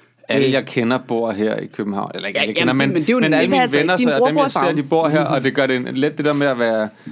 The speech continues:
Speaker 1: øh, være spontan, som jeg godt kan lide. Altså, det der med, at der er nogen, "Hey,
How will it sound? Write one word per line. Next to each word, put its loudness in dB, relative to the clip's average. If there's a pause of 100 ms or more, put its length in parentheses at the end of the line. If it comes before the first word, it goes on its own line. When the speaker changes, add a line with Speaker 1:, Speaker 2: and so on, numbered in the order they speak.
(460)
Speaker 1:
øh, 0 (440)
være 2
spontan, -2
som -4
jeg -4
godt -2
kan -6
lide. -6 (360)
Altså, 0
det -4
der 2
med, 0
at -2 (600)
der -2
er -4
nogen, -4
"Hey, -2